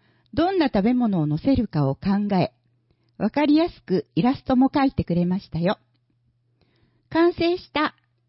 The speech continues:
音画あいうえお塩分表はクリアファイルにして、町内の小・中学校や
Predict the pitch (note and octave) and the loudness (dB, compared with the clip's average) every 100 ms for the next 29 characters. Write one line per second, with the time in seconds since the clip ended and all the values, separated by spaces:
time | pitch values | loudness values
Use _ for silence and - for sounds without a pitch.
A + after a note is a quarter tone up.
0 | _ - E4+ D#4+ F3 D3+ D#3+ _ _ D#3+ | _ -2 2 2 2 -2 -2 _ _ 0
1 | B3+ D4+ C#4+ C#4 C4 C4 C4 - G#3 B3 | 4 4 4 4 2 2 0 -2 2 2
2 | A3+ A#3 A#3+ - G#3+ G3+ G#3 - _ _ | 2 0 0 0 0 0 -2 -4 _ _
3 | _ - A#3 C#4+ E4 F4+ F#4 F4 A3+ E3+ | _ -6 0 2 2 2 0 2 0 -2
4 | - _ D#3 - _ _ _ _ _ _ | -8 _ -6 -6 _ _ _ _ _ _
5 | - D#4+ D#4 A3 E3 B2+ C#3 - _ _ | -2 2 4 4 2 0 -2 -4 _ _
6 | _ _ - C#4+ C#4 - _ _ - C#4+ | _ _ -4 0 0 0 _ _ -4 0
7 | D4+ D4 D4+ - - D#3+ B2 C3+ C3 | 2 0 -4 -6 -8 -6 -4 -4 -6